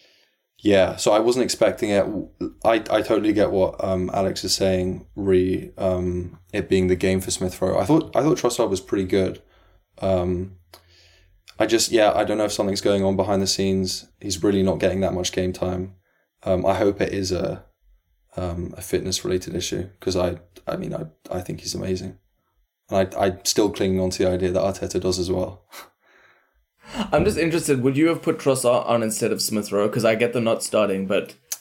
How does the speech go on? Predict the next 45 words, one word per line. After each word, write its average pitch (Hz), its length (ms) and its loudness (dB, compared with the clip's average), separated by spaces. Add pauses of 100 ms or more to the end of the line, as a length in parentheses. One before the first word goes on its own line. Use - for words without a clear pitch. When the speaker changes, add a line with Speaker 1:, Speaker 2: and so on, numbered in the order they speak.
Speaker 2:
in 131 120 4
that 123 160 2
situation 113 520 2
Speaker 1:
I, 107 240 2 (1000)
in 127 140 4
a 127 60 6
vacuum, 117 500 0
maybe 104 240 0
no, 98 500 2
but 107 220 0
in 101 320 -2
the 95 100 0
context, 98 520 -2
yeah, 92 140 2
definitely. 90 480 -2
I 92 60 0
wanted 92 380 -4
Trossard - 360 -2
to - 60 -12
come 180 220 -2
on. 92 200 -4 (440)
Speaker 2:
Okay. 101 180 -6
Speaker 1:
And 107 140 4
I 101 60 4
think, 117 300 0
I 117 40 -2
mean, 107 120 2
I 110 160 6
was, 110 320 2
I 110 60 6
was 107 160 4
particularly 98 560 0
looking 95 240 0
at 92 120 0
Trossard, 92 680 0
um, 90 400 -2 (240)
this - 200 -2
morning - 220 2
when - 80 0
I - 60 2
was - 120 0
watching 190 280 -2
back 185 180 -6
the 190 80 -4
game. 98 340 0